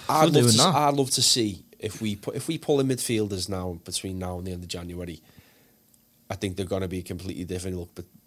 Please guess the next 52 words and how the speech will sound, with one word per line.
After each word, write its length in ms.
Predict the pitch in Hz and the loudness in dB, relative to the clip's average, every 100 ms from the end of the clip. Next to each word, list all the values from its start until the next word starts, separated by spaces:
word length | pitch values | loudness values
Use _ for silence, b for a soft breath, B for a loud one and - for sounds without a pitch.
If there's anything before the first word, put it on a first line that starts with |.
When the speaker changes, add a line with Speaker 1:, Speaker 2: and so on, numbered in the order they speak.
| - | -14
Speaker 1:
ilk 340 | - 90 85 - | -8 -8 -8 -12
from 300 | - 98 90 | -8 -6 -4
what 200 | 87 - _ _ _ _ _ | -6 -8 _ _ _ _ _
Speaker 2:
Yeah, 160 | 139 104 | -2 0
Speaker 1:
we're 80 | |
Speaker 2:
I 40 | 98 | 0
Speaker 1:
used 140 | 101 | 0
Speaker 2:
agree. 140 | 98 98 | 0 0
Speaker 1:
to 40 | |
in 80 | 95 | -2
terms 300 | 87 95 90 | -2 -2 -2
of 60 | - | -2
style. 320 | - 95 95 | 0 -2 -2
I 120 | - 110 | -2 -2
think 180 | 113 | -2
we 60 | 101 | -2
might 200 | 98 95 | -4 -4
even 280 | 95 95 92 b b b - | -6 -8 -10 b b b -6
look, 260 | 101 - - | -6 -6 -12
look 180 | - 98 | -8 -8
for 120 | - | -4
someone 320 | 98 104 95 92 | -2 0 0 -2
a 40 | |
bit 220 | 82 - - | -4 -8 -4
who's 180 | 104 92 | -4 -2
good 220 | 117 110 | 0 0
on 80 | 107 | 0
the 80 | |
ball 260 | 95 101 98 | 0 0 2
going 220 | 101 98 | 0 -2
forward. 460 | 92 104 98 101 - _ _ _ _ _ _ _ _ - | -2 -2 0 -2 -6 _ _ _ _ _ _ _ _ -10
And 140 | 101 95 | -8 -4
you 40 | |
know 100 | 107 | -2
what? 220 | 104 113 | 0 -2
Someone 320 | - - 107 107 | -2 -2 -2 -4
who's 160 | 104 | -6
like, 280 | 104 98 - B B B B B - - | -8 -8 -12 B B B B B -18 -12
someone 220 | - 120 | -8 -4
who's 100 | 120 | -4
just 180 | 123 120 | -4 -8
like 120 | 127 | -4
a 40 | |
little 160 | 107 - | -4 -6
pit 220 | - 92 | -12 -10
bull, 140 | 110 | -8
like 160 | 110 123 | -8 -8
a, 80 | 120 120 | -8 -8
a 60 | 101 | -6
Jesse 280 | 98 90 90 | -4 -4 -6
Gay 200 | 85 85 | -8 -6
was. 300 | 110 120 | -4 -6